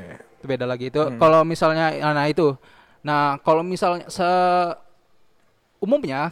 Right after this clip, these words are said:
Speaker 2: kalau misalnya seseorang itu atau seorang kader itu mempunyai jabatan yang tinggi, tentu partai menuntut lebih, Bang. Nah, kontrak-kontrak politik ini yang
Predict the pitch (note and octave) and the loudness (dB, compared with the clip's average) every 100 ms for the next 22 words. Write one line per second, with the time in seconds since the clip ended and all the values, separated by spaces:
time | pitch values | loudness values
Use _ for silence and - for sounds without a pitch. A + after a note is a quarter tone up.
0 | - D#3+ E3+ F#3 F#3 F#3 F#3+ F#3 F3+ F3+ | 0 2 2 0 0 2 2 -2 -2 -6
1 | F3+ E3 D#3+ E3 D#3+ E3 D#3+ D#3+ D3+ D#3 | -2 0 0 -2 -6 -2 -2 -2 -2 0
2 | D3+ D3+ D#3 D3+ D3+ D3+ D3 C#3+ C#3+ D3+ | 0 0 0 -2 -2 -4 -6 -6 -6 -6
3 | D3 D3 C#3+ C#3+ C#3 C#3 C#3 C#3 C#3 C#3 | -8 -8 -8 -8 -8 -8 -8 -8 -8 -10
4 | B2+ C#3+ C#3 C#3 C#3+ C3+ C3+ C3 B2+ E3 | -2 0 0 0 -2 -4 -6 -6 -6 -6
5 | F#3 F3+ G#3+ G3 F#3 - G#3 G3 F#3+ F#3+ | -6 -6 -4 0 0 0 -4 -4 -6 -4
6 | G3 E3+ A#2+ A#2 _ _ _ _ _ _ | -2 -2 -4 -8 _ _ _ _ _ _
7 | - D3+ E3 E3+ E3 E3+ - F3 F3 F3 | -6 -4 0 0 0 -2 -2 -4 -2 -4
8 | _ - F3 F3 - G3 G#3+ F#3+ | _ -2 0 0 -4 -6 -4 -4